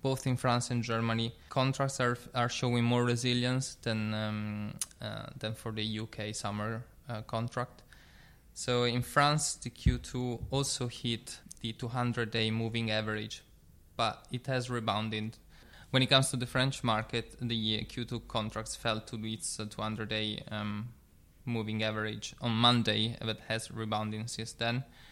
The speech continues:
For the German market, um, things weren't quite as bearish as, as in France, so the market still are, uh, is trading at, um, some levels above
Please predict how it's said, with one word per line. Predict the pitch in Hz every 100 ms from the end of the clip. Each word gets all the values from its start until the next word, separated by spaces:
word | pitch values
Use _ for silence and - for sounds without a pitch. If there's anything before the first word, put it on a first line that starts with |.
| - - - -
For | -
the | 127
German | 127 143 151 143
market, | 131 131 131 123 - -
um, | 123 120 117 117 113 113 110 - - - - - -
things | - 135 123 -
weren't | 117 117
quite | 120 120 117 -
as | 120 120
bearish | 120 120 123 139 - -
as, | - 120
as | 117 - 117
in | 113
France, | 117 127 135 156
so | - 113
the | 107
market | 110 110 120 -
still | - 127 117 113 113 - - - - - -
are, | - 113
uh, | 110 117 113
is | 127 117
trading | - 117 113 117 110
at, | 113 -
um, | 110 107 107 110 - - -
some | - 120 117
levels | 120 113 113 113 - - - - -
above | 120 113 113 110